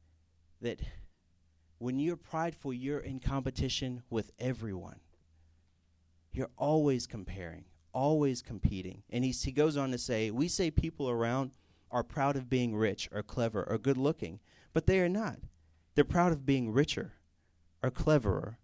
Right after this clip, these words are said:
or better looking than others. If everyone else became equally rich or cleverer or good looking, they would be nothing to be pr-, there,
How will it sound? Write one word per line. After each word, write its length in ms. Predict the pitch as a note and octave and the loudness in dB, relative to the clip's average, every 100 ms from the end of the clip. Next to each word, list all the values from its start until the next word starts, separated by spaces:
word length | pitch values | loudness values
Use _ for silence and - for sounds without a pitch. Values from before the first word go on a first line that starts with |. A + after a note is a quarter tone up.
| _ _ _ _ _ _ | _ _ _ _ _ _
or 100 | B2 | 4
better 260 | B2 D3+ C#3+ | 6 6 6
looking 360 | C3+ C#3+ A2+ | 6 6 2
than 140 | G2+ F#2 | 0 0
others. 500 | G2 G2 G#2+ - - _ _ _ _ - | -4 -6 -10 -14 -18 _ _ _ _ 0
If 160 | - | 0
everyone 680 | - E3 F#3+ A3 G#3 F3 D#3+ - | 4 2 4 4 4 2 0 2
else 320 | B2+ A#2 - | 2 2 0
became 480 | A#2+ A#2+ - B2 G#2+ | -2 4 4 4 2
equally 480 | C#3 - D3 C3 A#2 | 0 4 2 4 2
rich 400 | A#2 C3+ - - | 2 0 -4 -4
or 100 | A2+ | -4
cleverer 640 | - - B2+ C3 D3 D3 D3 - _ _ | -2 0 0 2 0 0 -4 -18 _ _
or 100 | B2 | 2
good 180 | A#2+ B2+ | 4 4
looking, 440 | B2 - D3 D#3 - - _ _ _ _ _ _ _ _ - | 4 4 2 -2 -8 -20 _ _ _ _ _ _ _ _ 4
they 120 | C#3 | 6
would 160 | C3+ | 6
be 140 | B2 B2 | 2 2
nothing 500 | B2 D3 - F#2+ G#2+ - _ | 0 0 -4 -10 -12 -20 _
to 80 | A#2 | -4
be 100 | G#2+ | -4
pr-, 140 | - - | -4 -2
there, 260 | B2+ C#3 | 2 2